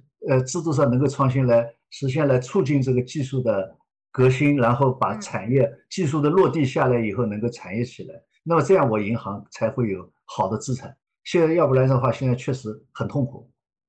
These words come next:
Speaker 2: 很痛苦，银行也痛苦，也经-，实体经济也痛苦，
Speaker 1: 非常痛苦。
Speaker 2: 对吧？一方面渴水，一方面呢，
Speaker 1: 对。
Speaker 2: 水放不出去。
Speaker 1: 对，对，
Speaker 2: 呃，
Speaker 1: 对。
Speaker 2: 实际上是中间的这个管道没通。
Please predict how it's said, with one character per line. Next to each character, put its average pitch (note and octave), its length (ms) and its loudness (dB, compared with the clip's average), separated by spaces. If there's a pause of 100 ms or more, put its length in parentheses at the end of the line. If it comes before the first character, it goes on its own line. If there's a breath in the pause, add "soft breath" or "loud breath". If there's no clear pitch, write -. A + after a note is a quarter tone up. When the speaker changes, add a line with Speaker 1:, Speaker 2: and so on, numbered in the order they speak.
Speaker 2:
很 A#3 140 -2
痛 D4+ 120 -2
苦， C4 80 2
银 A#3+ 220 0
行 G4 180 2
也 B3 120 -4
痛 E4 240 -12
苦， E3 200 -10 (220)
也 F3+ 140 -4
经-， C4 240 -6
实 C4+ 180 -10
体 B3 140 -8
经 D4 160 -2
济 C#4+ 160 -6
也 F3+ 140 2
痛 D#4 260 0
苦， D3 240 -2 (260)
Speaker 1:
非 F#3 160 6
常 - 60 2
痛 - 0 -
苦。 - 60 0
Speaker 2:
对 F#4 100 2
吧？ G#3+ 100 2
一 F#4 160 0
方 F#4 160 0
面 F#4 180 -4
渴 F#4+ 280 -4
水， C#3+ 320 -8
一 E4 180 -6
方 E4+ 220 0
面 F4 180 -6
呢， B3+ 140 2
Speaker 1:
对。 A#3 80 -12
Speaker 2:
水 F#3 160 -4
放 D#4+ 200 0
不 B3+ 60 -10
出 C4+ 140 -10
去。 B3+ 340 -8 (320)
Speaker 1:
对， A#2+ 340 0
对， - 200 -12 (260)
Speaker 2:
呃， B3 140 0
Speaker 1:
对。 G#3+ 40 -6
Speaker 2:
实 B3+ 200 -10
际 G4 160 -6
上 D#4+ 120 -2
是 C4 140 -8
中 E4+ 240 -12
间 F4+ 100 -6
的 C4 120 -4
这 B3+ 80 -8
个 A#3 100 -6
管 E3 240 0
道 G#3 160 -2
没 D#3 240 -4
通。 G3 340 -8